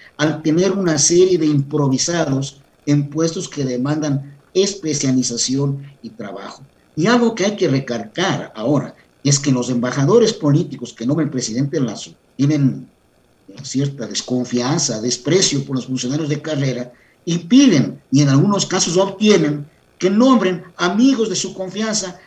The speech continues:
a esas embajadas. Es decir, nombran improvisados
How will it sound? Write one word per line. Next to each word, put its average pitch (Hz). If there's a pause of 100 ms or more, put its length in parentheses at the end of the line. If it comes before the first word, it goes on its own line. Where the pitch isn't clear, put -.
a 180
esas 208
embajadas. 202 (260)
Es 220
decir, 220 (200)
nombran 185 (720)
improvisados 214